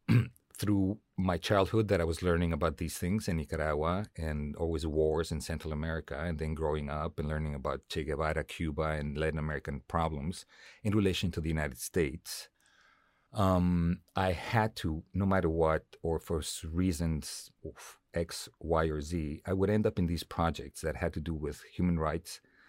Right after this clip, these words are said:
et cetera. Um, so Romero, which is the name of the movie, is the story of the assassination of Monsignor Romero, who was assassinated while giving mass in front of the people.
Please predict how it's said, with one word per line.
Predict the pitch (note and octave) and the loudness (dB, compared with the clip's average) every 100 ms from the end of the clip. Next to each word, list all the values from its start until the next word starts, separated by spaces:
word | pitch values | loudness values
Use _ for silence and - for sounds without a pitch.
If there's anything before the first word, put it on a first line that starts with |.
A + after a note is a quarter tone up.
| - - - - - _ _ - | -20 -20 -20 -20 -20 _ _ -10
et | - | -2
cetera. | - F2 C#2+ C#2 - - _ _ | 4 4 2 -8 -14 -18 _ _
Um, | - E2 D#2+ D#2 D2+ D2 C2+ - _ _ | -2 0 0 -2 -2 -4 -6 -12 _ _
so | - - E2 | -12 -4 0
Romero, | E2 E2+ E2 A2 G2 E2+ - | 2 4 6 6 6 2 0
which | F2 - | -6 -6
is | E2+ | 0
the | E2+ | 2
name | E2+ E2+ E2+ - | 2 2 0 -4
of | D#2+ | -6
the | D2+ | -2
movie, | D#2+ F2+ D#2+ C#2 D#2+ F#2 - | 0 0 0 -4 -6 -10 -8
is | E2 | -6
the | D#2+ | -4
story | - - G2 F#2+ | -4 2 4 4
of | F#2 | 2
the | D#2+ C#2+ | 0 -2
assassination | - G#2+ A2 F#2+ F2 E2 E2 | -2 -2 0 0 0 0 -2
of | D2 | 0
Monsignor | D#2+ G#2+ - G2 F#2 | 0 0 0 -2 0
Romero, | D#2+ E2+ F#2 D2+ D2 F2 _ _ _ | 0 2 2 0 -4 -6 _ _ _
who | - | -2
was | G2+ F2+ | -2 -2
assassinated | - B2 B2+ A2+ G2 F2+ F2 | -2 -2 0 2 2 2 2
while | E2 E2+ | 4 4
giving | E2+ G2 F2+ D#2 | 6 4 4 2
mass | F2+ D#2 A#1+ - - - - - | 2 0 -2 -10 -10 -12 -14 -4
in | F2 | -4
front | - A#2 A#2+ | 0 0 0
of | A2 | -2
the | G#2 | -4
people. | - C#2+ - A#1+ | -4 -8 -10 -14